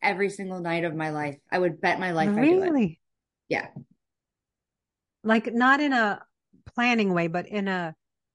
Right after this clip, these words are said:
Speaker 2: in a making a list for tomorrow day, uh, tomorrow
Speaker 1: Y-,
Speaker 2: planning,
Speaker 1: like,
Speaker 2: right?
Speaker 1: like, yeah, I'll just, I'm gonna do that tomorrow. I'm gonna do this tomorrow. I'm gonna do that. Like, whatever.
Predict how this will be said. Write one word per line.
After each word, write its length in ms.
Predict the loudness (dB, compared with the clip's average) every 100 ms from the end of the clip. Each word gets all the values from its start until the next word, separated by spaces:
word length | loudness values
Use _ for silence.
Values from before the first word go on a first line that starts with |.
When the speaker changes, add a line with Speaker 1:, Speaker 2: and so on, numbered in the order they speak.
| _
Speaker 2:
in 160 | -4 0
a 60 | 2
making 400 | 2 2 -2 -2
a 120 | 0
list 360 | 0 0 -4
for 160 | -6 -6
tomorrow 400 | -2 0 0 0
day, 240 | -2 -6 -6
uh, 240 | -4 -4 -6
tomorrow 360 | -2 -2 0 2
Speaker 1:
Y-, 60 |
Speaker 2:
planning, 200 | 4 6
Speaker 1:
like, 140 | 6 6
Speaker 2:
right? 180 | 4 4
Speaker 1:
like, 200 | 4 4
yeah, 240 | 4 4
I'll 60 | 4
just, 180 | 0 -2
I'm 100 | 0
gonna 140 | 0 0
do 100 | -2
that 120 | -2
tomorrow. 340 | -4 -2 -2
I'm 100 | -4 -6
gonna 100 | -10
do 120 | -8
this 180 | -6 -2
tomorrow. 260 | 0 0
I'm 80 | 0
gonna 120 | -2
do 60 | -2
that. 180 | -4 -4
Like, 260 | -4 -6 _ _ _ _ _ _ _ _ _
whatever. 540 | -2 2 2 2 -8